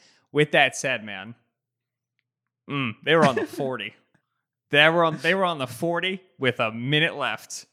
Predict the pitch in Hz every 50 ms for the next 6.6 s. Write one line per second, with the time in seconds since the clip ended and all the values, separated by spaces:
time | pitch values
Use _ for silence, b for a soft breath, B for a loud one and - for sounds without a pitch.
0 | _ _ _ _ _ _ _ _ _ _ _ _ _ _ _ _ _ _ _ _
1 | _ _ _ - 143 147 147 147 147 147 147 147 143 139 139 139 139 139 139 147
2 | 143 147 143 131 147 151 151 - - - _ B B B B B B B B B
3 | B B B B _ - 151 156 185 151 92 160 160 - 120 156 175 180 - -
4 | - - - - 208 220 226 233 220 202 180 - - 151 160 175 190 208 202 202
5 | - 190 180 165 156 151 139 165 151 131 123 139 135 135 127 120 107 - 127 120
6 | - 127 110 - 107 101 110 - - 123 120